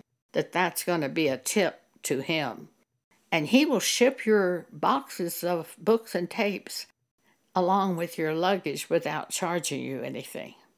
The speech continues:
Now, I didn't see at that time that that was evil. It was really months later,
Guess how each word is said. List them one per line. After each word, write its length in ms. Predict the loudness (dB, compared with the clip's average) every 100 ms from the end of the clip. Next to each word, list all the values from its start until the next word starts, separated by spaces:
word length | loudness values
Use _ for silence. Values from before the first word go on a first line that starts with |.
| _ _ _ _ _ _ _ _ _ _ _ 4
Now, 180 | 4 4
I 180 | 2 4
didn't 340 | 6 6 6
see 360 | 0 0 4 4
at 160 | 4 2
that 280 | 0 0
time 360 | -2 0 2 4
that 180 | 2 2
that 260 | 0 0 0
was 240 | -2 -4 0
evil. 460 | 2 2 -2 -10 -14 _ _ _ _ _ _ 2
It 180 | 2 2
was 460 | 2 2 -2 -10 _ _ 2
really 340 | 4 4 2
months 500 | 2 2 4 2 0
later, 460 | -2 0 -2 -8